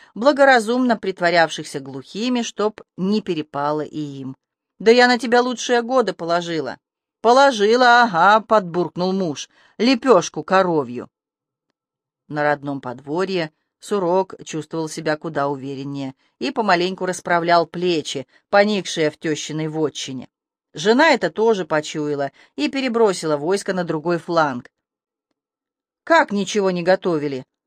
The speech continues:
Три щепки спустя орала она в кухне на муху. «Хозяева на то и хозяева, чтоб возвращаться, когда им хочется.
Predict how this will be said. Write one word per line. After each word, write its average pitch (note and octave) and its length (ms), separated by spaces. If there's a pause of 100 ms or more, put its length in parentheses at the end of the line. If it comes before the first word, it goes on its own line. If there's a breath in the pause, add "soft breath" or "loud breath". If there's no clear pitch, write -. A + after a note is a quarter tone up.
(220)
Три A#3 200
щепки G3+ 440
спустя G#3 580
орала D#3+ 340
она C#3+ 160
в - 60
кухне G#3 340
на F3 160
муху. D#3+ 400 (360)
«Хозяева A3 500
на A#3+ 140
то B3 100
и B3 100
хозяева, A3+ 560
чтоб - 240
возвращаться, F#3+ 720
когда E3 280
им E3+ 120
хочется. - 580